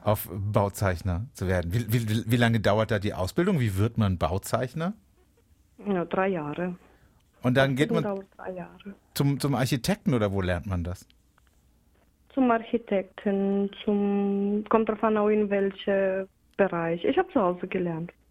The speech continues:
Speaker 1: Zu
Speaker 2: Ich hab
Speaker 1: Hause?
Speaker 2: ein Fernstudium, ja, ich hab ein Fernstudium gemacht als, ähm, technischer Produktdesigner. Und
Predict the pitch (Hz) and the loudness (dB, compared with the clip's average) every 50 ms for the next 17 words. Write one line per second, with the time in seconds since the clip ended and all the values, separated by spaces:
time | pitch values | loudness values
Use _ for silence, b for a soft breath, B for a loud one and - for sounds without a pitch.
0 | _ _ _ _ _ - - 139 131 139 196 330 370 262 - 233 - 233 - - | _ _ _ _ _ -2 2 2 4 4 4 4 4 4 4 4 2 2 0 0
1 | 175 165 180 180 - - - 202 196 185 185 180 175 - - 208 208 196 180 170 | -2 -2 -2 -6 -10 -6 -2 0 0 0 0 -2 -4 -2 0 0 2 2 2 0
2 | 180 175 214 214 233 226 214 - - 175 160 165 175 - - 202 190 190 190 185 | 0 0 2 2 2 2 2 0 -2 -2 -2 -2 -4 -4 -2 -2 0 0 0 -2
3 | 180 180 180 180 175 175 - - - - 180 180 - - _ - 180 180 175 175 | 0 0 0 0 -2 -4 -4 -4 -4 -2 -2 -2 -4 -6 _ -6 -4 -4 -4 -4
4 | 175 175 180 185 - _ _ _ _ _ _ - - - _ - 190 185 196 180 | -4 -6 -6 -8 -10 _ _ _ _ _ _ -20 -20 -6 _ 2 2 4 4 2
5 | 170 - 175 175 185 175 175 202 202 - 247 240 240 254 254 254 269 277 330 370 | 2 2 2 2 2 2 2 0 0 0 0 2 2 4 4 4 4 2 2 0
6 | 359 - b b b b b b b b b b _ _ _ _ _ _ _ _ | -4 -10 b b b b b b b b b b _ _ _ _ _ _ _ _
7 | _ _ _ _ - - - - 220 220 214 208 208 214 - | _ _ _ _ -20 -20 -6 0 2 2 4 4 2 0 -4